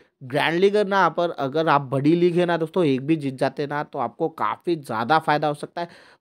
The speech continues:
तो इसीलिए यहाँ पर कॉन्सेंट्रेट करना होगा हमें कि बड़ी-बड़ी लीग्स पर फोकस करना होगा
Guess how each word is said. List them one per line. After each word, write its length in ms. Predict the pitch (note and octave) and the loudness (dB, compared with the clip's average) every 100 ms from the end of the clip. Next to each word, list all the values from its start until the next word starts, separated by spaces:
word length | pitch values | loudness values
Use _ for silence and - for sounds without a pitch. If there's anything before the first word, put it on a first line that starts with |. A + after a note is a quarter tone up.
| _ | _
तो 160 | G3 G3+ | -6 -4
इसीलिए 400 | F#3 - F#3+ F3 | -6 -4 2 4
यहाँ 100 | D#3+ | 4
पर 240 | F3 E3 | 2 0
कॉन्सेंट्रेट 800 | C3+ - C#3 C3 D#3 D#3 D#3+ D#3 | -2 -6 -8 -4 -6 0 -2 0
करना 360 | C#3+ C#3 D3 D3 | -2 -2 0 0
होगा 280 | C#3+ D3 | 0 0
हमें 220 | C#3+ D#3+ D#3+ | 0 0 -4
कि 140 | E3 | -4
बड़ी-बड़ी 520 | C#3 B2 D3 D#3 D#3+ | -2 -2 0 2 2
लीग्स 260 | D3+ C#3+ C#3 | 2 0 -4
पर 200 | D#3+ D3+ | -10 -10
फोकस 360 | - C3 D3 | -8 -8 -8
करना 260 | - C#3 D3 | -4 -4 -2
होगा 220 | D3 E3+ | 0 -2